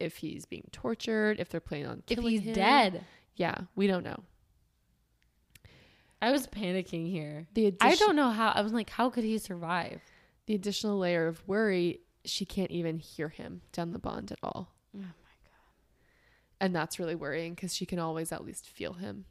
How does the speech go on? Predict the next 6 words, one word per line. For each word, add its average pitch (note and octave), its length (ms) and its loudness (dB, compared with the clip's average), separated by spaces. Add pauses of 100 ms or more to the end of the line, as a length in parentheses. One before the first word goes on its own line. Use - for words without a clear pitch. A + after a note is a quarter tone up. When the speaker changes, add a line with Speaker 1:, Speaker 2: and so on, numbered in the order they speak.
(140)
Speaker 2:
Yeah. F3+ 460 -8 (560)
Speaker 1:
So - 140 -8
Feyre's G3+ 560 -2 (120)
so - 420 0
upset, E3 460 -2
obviously, - 600 -6